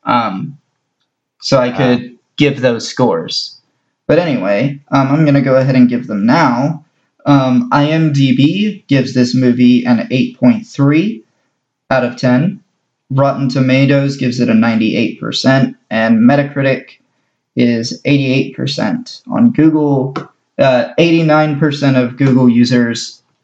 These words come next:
Speaker 1: liked this movie. Once again, I don't really tend to
Speaker 2: Damn,
Speaker 1: trust
Speaker 2: that's,
Speaker 1: <laughs>
Speaker 2: um, that's a bit low for, um, Google, to
Speaker 1: Yeah,
Speaker 2: be
Speaker 1: that is
Speaker 2: honest.
Speaker 1: really low for Google because, like, like I've said a billion times before,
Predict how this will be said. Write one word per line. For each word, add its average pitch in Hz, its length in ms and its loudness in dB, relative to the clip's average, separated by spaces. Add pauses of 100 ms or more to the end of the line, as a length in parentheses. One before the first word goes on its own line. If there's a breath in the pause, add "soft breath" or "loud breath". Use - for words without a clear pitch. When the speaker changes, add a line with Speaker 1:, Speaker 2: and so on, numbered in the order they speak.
Speaker 1:
liked 127 340 -2
this 123 260 -2
movie. 127 680 0 (1300)
Once 156 300 -4
again, 147 260 0
I 139 100 -2
don't 143 380 -2
really 135 520 -2
tend 131 240 0
to 120 60 2
Speaker 2:
Damn, 123 140 -6
Speaker 1:
trust 123 420 -4
Speaker 2:
that's, 120 280 -4
Speaker 1:
<laughs> 185 120 4
Speaker 2:
um, 104 420 -6 (1000)
that's 127 180 -12
a 127 40 -14
bit 139 240 -2
low 104 380 -4
for, 98 320 -8
um, 82 340 -8
Google, 110 300 -12
to 156 60 2
Speaker 1:
Yeah, 143 140 2
Speaker 2:
be 120 60 -6
Speaker 1:
that 156 120 -4
is 170 140 -4
Speaker 2:
honest. 127 120 -2
Speaker 1:
really 139 220 0
low 113 180 0
for 127 180 -4
Google 123 420 0
because, 127 360 -2
like, 123 200 -2
like 139 200 0
I've 143 180 0
said 127 220 0
a 120 40 0
billion 120 400 -2
times 123 280 2
before, 135 540 -2